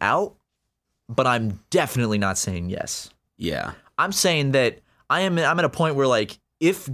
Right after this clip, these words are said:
Speaker 1: if provided the proper experience or proof, I could easily believe it. But based on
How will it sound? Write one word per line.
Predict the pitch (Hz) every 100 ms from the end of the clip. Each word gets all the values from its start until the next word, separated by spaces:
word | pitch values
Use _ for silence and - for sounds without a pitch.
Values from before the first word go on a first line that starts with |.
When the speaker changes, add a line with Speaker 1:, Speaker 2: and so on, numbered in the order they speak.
| 123
Speaker 1:
if | 151 165 -
provided | - 156 160 208 190
the | 156
proper | - 151 151
experience | 127 - - 165 151 127 117 - - _ -
or | 113
proof, | - 190 123 -
I | - 120
could | 110
easily | 104 95 98
believe | 90 95 117
it. | 147 151 _ _ _ _
But | 120 113 107 - -
based | 127 123 - 127
on | 113 104 98